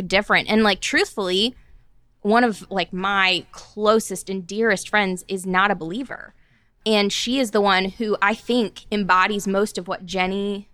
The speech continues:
was, like, suggesting of, like, I had surgery. She showed up and she vacuumed my house and yelled at me when I got out of my chair to help. And, like, she's the one who, like, looks me in the eye and was like, "What you said was not okay," and it made me feel this way.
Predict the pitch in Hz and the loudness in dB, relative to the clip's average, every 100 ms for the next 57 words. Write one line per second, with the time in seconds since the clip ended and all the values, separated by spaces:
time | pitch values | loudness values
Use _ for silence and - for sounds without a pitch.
0 | _ - 185 180 170 165 - - - _ | _ -6 -2 0 -2 -6 -14 -18 -20 _
1 | 190 175 _ _ - - 196 180 170 - | -14 -14 _ _ -20 -18 -4 0 0 0
2 | 233 190 185 196 190 190 185 - - - | 0 0 0 -2 0 0 -2 -10 -20 -20
3 | - 190 202 190 - 208 247 277 254 - | -6 0 0 0 0 0 0 -4 -4 -4
4 | 254 - 208 202 214 196 - 214 165 160 | -2 2 4 4 2 -2 -4 -2 0 0
5 | - 247 214 208 185 175 196 196 196 202 | 0 -2 0 0 2 2 2 0 4 4
6 | 247 233 180 180 180 175 170 170 175 170 | 4 2 0 0 0 4 4 4 2 -2
7 | 160 - 165 151 165 - - - - _ | -4 -2 -6 -6 -12 -12 -12 -14 -18 _
8 | - - - 240 220 190 - - 233 214 | -20 -10 0 2 4 2 0 -2 0 4
9 | 220 208 220 220 208 196 196 _ _ - | 4 4 4 4 4 4 0 _ _ 0
10 | 190 - 202 - 233 202 185 190 196 190 | 0 0 -2 0 -2 2 2 2 2 -2
11 | 190 185 - _ 214 208 254 233 226 214 | 0 0 -2 _ 2 2 2 2 2 4
12 | 202 185 175 - 214 202 220 208 196 202 | 4 4 2 0 0 4 4 2 0 0
13 | 208 185 185 196 175 175 175 190 175 180 | 0 0 -4 -2 -2 -4 -8 -2 0 2
14 | 208 | 0